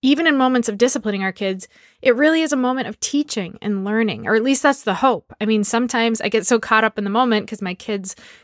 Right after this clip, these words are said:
you know, regularly battle royale and it drives me bonkers. And they'll be playing one minute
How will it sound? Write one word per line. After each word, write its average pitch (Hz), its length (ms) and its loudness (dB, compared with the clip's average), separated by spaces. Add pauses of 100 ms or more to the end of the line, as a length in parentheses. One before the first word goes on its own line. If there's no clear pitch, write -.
you 202 80 -8
know, 165 100 -6
regularly 254 580 4
battle 214 460 2
royale 208 560 0
and 185 100 -4
it 165 60 -8
drives 202 240 0
me 185 100 -2
bonkers. 180 920 0
And 208 100 0
they'll 202 80 -2
be 196 120 -2
playing 254 340 -2
one 262 180 0
minute 247 340 2